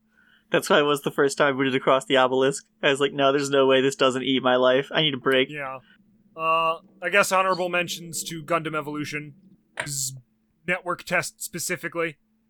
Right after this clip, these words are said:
Speaker 2: 'Cause
Speaker 1: Valid.
Speaker 2: I'm very bad at the released one for some reason. Uh, I bounced off the release hard,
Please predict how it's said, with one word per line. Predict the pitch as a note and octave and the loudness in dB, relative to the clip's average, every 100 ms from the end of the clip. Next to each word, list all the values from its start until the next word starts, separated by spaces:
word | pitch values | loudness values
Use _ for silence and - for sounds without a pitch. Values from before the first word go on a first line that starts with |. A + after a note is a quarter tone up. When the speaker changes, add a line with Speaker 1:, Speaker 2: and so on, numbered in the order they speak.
| _ _ | _ _
Speaker 2:
'Cause | D#3+ | 0
Speaker 1:
Valid. | E3 D3 D3 E3+ | 4 6 6 4
Speaker 2:
I'm | E3 | 0
very | C#3+ F3 F#3+ G3 | -4 2 2 2
bad | F3+ F3+ F#3 | 0 2 2
at | F#3+ | 0
the | F#3 | -4
released | D#3+ D#3 E3+ - | -8 -8 -8 -8
one | D#3 F3 E3+ | -6 -6 -6
for | - F3 | -10 -8
some | - E3+ | -6 -6
reason. | E3 E3 E3+ E3 _ _ _ _ _ _ | -6 -10 -12 -16 _ _ _ _ _ _
Uh, | D3 | -2
I | D#3 D#3 D#3+ | 0 0 -2
bounced | E3+ E3+ E3+ - | 0 0 -2 -2
off | F3 E3 | -2 -2
the | - | -2
release | D3+ C#3+ D3 D3+ - | -4 -4 -6 -6 -6
hard, | C3 D3 C#3+ D#3 E3+ | -2 0 2 0 -4